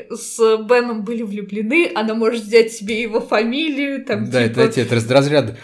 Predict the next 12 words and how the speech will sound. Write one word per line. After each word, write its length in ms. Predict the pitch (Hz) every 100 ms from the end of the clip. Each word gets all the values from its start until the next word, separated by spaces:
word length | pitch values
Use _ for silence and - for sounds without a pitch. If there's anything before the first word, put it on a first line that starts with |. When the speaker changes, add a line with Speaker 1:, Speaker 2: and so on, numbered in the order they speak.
| -
Speaker 2:
школьниц, 480 | - - 160 120 113
которые 400 | 120 113 117 113
там 180 | 113 104
поцеловались 560 | - 131 131 131 120
на 80 | 120
переменке 500 | 110 127 135 165 151
со 140 | - -
своим 260 | 120 117 113
парнем, 340 | 120 107 104
ВКонтакте 500 | 107 120 143 143 123
уже 140 | 113
переименовались 800 | 113 113 110 113 123 127 117 117